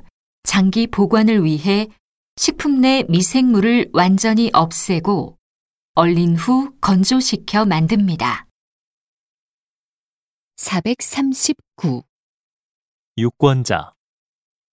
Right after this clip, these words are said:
Speaker 1: 유권자.
Speaker 2: 유권자는 후보자의 정보를 다각적으로 얻을 수 있다.
Speaker 1: 사백사십.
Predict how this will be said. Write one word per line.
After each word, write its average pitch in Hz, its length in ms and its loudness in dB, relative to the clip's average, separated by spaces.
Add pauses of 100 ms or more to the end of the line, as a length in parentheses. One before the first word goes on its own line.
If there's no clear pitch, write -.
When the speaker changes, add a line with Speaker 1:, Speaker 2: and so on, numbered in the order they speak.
(300)
Speaker 1:
유권자. 247 680 0 (2250)
Speaker 2:
유권자는 131 880 0 (220)
후보자의 160 560 4
정보를 127 680 0 (180)
다각적으로 110 840 -2 (160)
얻을 117 260 0
수 135 140 -4
있다. - 420 -8 (2000)
Speaker 1:
사백사십. - 1160 -4